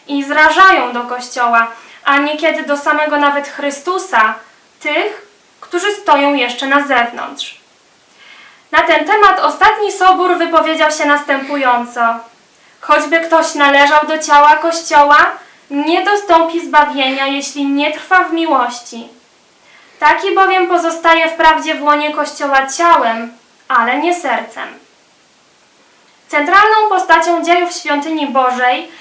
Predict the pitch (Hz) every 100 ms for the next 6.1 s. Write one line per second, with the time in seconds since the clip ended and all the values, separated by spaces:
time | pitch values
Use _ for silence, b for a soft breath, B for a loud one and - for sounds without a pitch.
0 | B 294 302 302 - 311 330 330 330 330
1 | 320 311 311 320 320 330 381 403 - 330
2 | 320 262 277 277 285 254 240 247 - 254
3 | 240 - - - - - _ _ _ b
4 | b 277 294 311 320 330 370 415 381 359
5 | 339 339 339 330 330 320 320 - 247 226